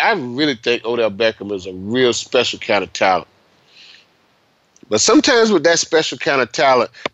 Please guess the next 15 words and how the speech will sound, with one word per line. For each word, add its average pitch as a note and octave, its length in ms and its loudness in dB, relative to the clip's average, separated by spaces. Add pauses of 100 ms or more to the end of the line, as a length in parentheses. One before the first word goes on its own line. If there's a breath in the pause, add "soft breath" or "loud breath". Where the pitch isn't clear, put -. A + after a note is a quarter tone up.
there's A3 220 2
a F#3+ 60 0
special - 720 -2
individual C#3 880 0
underneath C3+ 640 2 (260 loud breath)
all C3 220 4
of D3+ 100 4
that F3 180 0
talent. B3+ 400 2 (420 soft breath)
And D3 160 0
we D#4+ 120 6
have B3+ 240 2
to F#3+ 100 -6
deal G#3 420 2
with E3 220 0